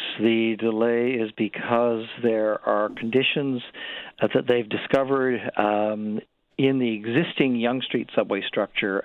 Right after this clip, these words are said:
at Eglinton that they didn't expect to run into that, uh, are making the work of,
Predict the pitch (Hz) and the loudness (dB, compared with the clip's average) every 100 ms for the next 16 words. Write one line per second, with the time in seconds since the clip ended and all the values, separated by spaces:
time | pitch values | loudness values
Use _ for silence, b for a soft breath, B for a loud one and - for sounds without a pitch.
0 | 107 101 - 107 107 104 95 90 92 95 | 0 0 0 0 0 -6 -6 -6 -2 0
1 | 101 117 113 110 - - - 104 - 104 | 0 0 -2 -4 -6 -6 -2 -4 -2 -2
2 | 98 104 104 104 101 85 90 B B B | -2 -2 -2 -4 -2 -4 -4 B B B
3 | B - 110 113 110 110 - 98 95 98 | B -4 0 2 2 0 -2 0 2 2
4 | 98 101 101 104 110 - 110 101 101 98 | 2 0 0 -2 -2 -6 -6 -4 0 0
5 | 95 - 98 | 0 0 -2